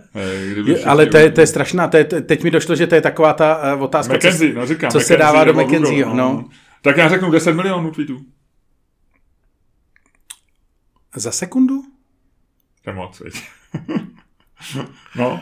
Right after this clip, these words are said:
Speaker 1: za sekundu.
Speaker 2: Seš o dva řády jinde.
Speaker 1: Deset tisíc?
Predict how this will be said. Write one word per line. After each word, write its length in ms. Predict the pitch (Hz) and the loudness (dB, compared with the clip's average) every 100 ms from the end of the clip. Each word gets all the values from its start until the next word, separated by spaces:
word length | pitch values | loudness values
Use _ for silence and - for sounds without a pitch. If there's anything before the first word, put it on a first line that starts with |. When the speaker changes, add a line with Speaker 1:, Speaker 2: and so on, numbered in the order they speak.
| 156 | -8
Speaker 1:
za 80 | |
sekundu. 340 | 143 143 123 107 120 | -8 -8 -12 -16 -16
Speaker 2:
Seš 340 | - 143 139 | -8 -6 -6
o 380 | 147 156 156 156 | -4 -4 -2 -4
dva 220 | 139 127 | -4 -6
řády 720 | 135 147 143 143 143 147 170 131 190 | -4 -4 -4 -6 -6 -8 -12 -14 -12
jinde. 320 | 135 127 107 - - - - - _ - | -8 -6 -6 -12 -20 -20 -20 -20 _ -6
Speaker 1:
Deset 300 | 107 - 123 | -4 -2 -2
tisíc? 460 | 147 - 196 - | -4 -6 -12 -16